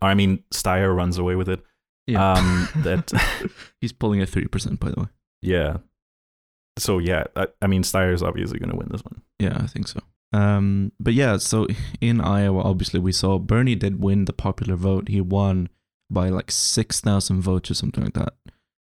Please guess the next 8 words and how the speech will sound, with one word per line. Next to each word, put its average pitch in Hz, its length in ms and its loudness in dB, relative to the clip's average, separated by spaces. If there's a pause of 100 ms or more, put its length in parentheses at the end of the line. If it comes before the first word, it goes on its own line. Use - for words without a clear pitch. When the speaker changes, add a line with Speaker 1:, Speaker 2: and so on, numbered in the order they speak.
(220)
Speaker 2:
Um, 95 380 -2 (100)
Speaker 1:
Yeah, 92 260 2
so, 92 320 0
so - 160 -2
Buttigieg 90 480 -2
obviously - 420 -2
won. 69 300 -6 (220)
Speaker 2:
Yeah, 92 340 0